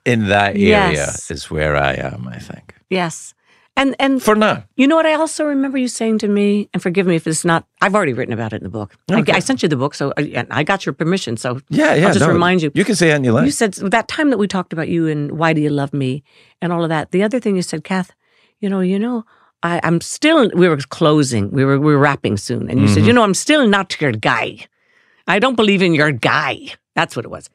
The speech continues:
Speaker 2: "Kath,
Speaker 1: Yeah.
Speaker 2: you know, I, I still don't believe in your guy." And I said, "I know." And I said, "No, I don't." But I said, "Yeah, I know you don't. But you know what I do know about you at this point? I know that you,"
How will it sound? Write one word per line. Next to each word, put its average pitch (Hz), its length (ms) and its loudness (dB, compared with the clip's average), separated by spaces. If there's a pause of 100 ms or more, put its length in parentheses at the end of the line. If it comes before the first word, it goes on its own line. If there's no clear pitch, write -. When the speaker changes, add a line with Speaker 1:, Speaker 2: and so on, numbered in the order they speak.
Speaker 2:
"Kath, 226 160 0
Speaker 1:
Yeah. - 140 0
Speaker 2:
you 185 80 0
know, 190 80 -2
I, 180 160 -2 (100)
I 202 80 0
still 349 260 0
don't 311 120 2
believe 233 240 4
in 208 80 4
your 165 140 2
guy." 123 340 -2 (420)
And 202 80 0
I 202 60 2
said, 185 300 -2 (160)
"I - 60 0 (120)
know." 370 160 2 (560)
And 202 80 0
I - 20 4
said, 190 280 -2
"No, 160 540 0
I - 280 -2
don't." 180 480 -2 (280)
But - 440 -2 (240)
I 170 80 0
said, 175 280 -6
"Yeah, 240 120 0
I 285 60 0
know 349 100 -2
you 269 120 2
don't. 165 200 -2
But - 160 -8
you 240 60 0
know 285 100 0
what 311 100 2
I 247 60 4
do 170 240 4
know 196 180 6
about 202 380 0
you 202 340 4
at 185 120 -2
this 190 160 -2
point? 190 500 0 (640)
I 180 100 4
know 190 320 6
that 165 280 0 (720)
you," 247 680 0